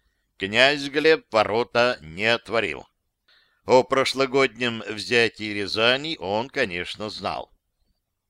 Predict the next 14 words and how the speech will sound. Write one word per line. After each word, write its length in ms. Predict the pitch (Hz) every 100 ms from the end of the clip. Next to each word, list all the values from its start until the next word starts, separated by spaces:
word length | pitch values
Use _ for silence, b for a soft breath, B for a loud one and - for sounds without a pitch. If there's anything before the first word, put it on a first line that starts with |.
| _
Юрий 380 | 95 135 190
вызвал 400 | 220 180 160 175
Глеба 320 | 160 143 135 143
на 100 | 147
переговоры, 720 | 147 165 160 120 117 113 - B B
гарантировав 800 | 98 120 113 104 123 131 143 -
неприкосновенность. 1300 | 87 113 117 139 135 - 151 110 110 110 - - - _ _ _ _ _ _
Глеб 420 | 104 135 135 127 -
выехал 640 | 131 131 131 120 123 123 - _ _ b b
из 220 | 113 117
ворот 320 | 120 120 127 -
по 100 | 117
опущенному 600 | - 123 - 120 117 113
мосту, 440 | 113 - 156 156